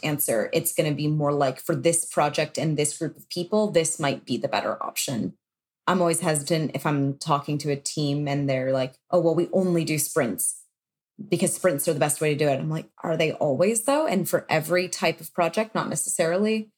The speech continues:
especially as an icon designer, I've found the way that I have to work within a product team is gonna be pretty different usually from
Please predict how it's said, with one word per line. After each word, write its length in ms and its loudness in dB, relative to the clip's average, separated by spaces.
especially 440 2
as 80 -2
an 60 -4
icon 340 0
designer, 580 -2
I've 260 2
found 480 0
the 80 2
way 480 2
that 260 0
I 160 0
have 260 -2
to 280 -2
work 320 0
within 420 2
a 60 0
product 460 0
team 360 -2
is 160 2
gonna 180 2
be 120 0
pretty 260 -2
different 420 0
usually 400 2
from 760 0